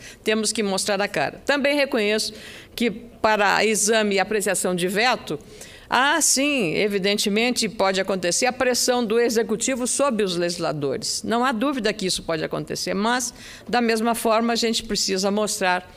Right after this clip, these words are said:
para a sociedade como está votando, porque eu penso ser incoerente até que nós aqui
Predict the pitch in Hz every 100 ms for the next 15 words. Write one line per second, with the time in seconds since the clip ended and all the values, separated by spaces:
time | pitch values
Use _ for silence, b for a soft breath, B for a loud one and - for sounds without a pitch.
0 | B B - 202 - 196 175 180 175 196
1 | 185 170 185 190 185 175 156 160 233 233
2 | 226 - B B B 214 220 240 254 220
3 | 254 240 240 247 226 202 247 233 180 -
4 | 170 185 - B B - 226 226 269 294
5 | 254 - 160 139